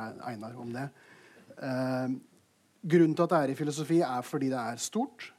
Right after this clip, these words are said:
Det er fordi det dreier seg om hvordan vi skal leve livene våre, men det er også fordi det er spekulativt. Filosofi, ja, det er spekulativt spørsmål.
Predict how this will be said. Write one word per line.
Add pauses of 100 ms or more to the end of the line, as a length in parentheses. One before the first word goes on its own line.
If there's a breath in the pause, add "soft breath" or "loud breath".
(100)
Det
er
fordi
det
dreier
seg
om
hvordan
vi
skal
leve
livene
våre, (160)
men
det
er
også
fordi
det
er
spekulativt. (180)
Filosofi,
ja,
det
er
spekulativt
spørsmål.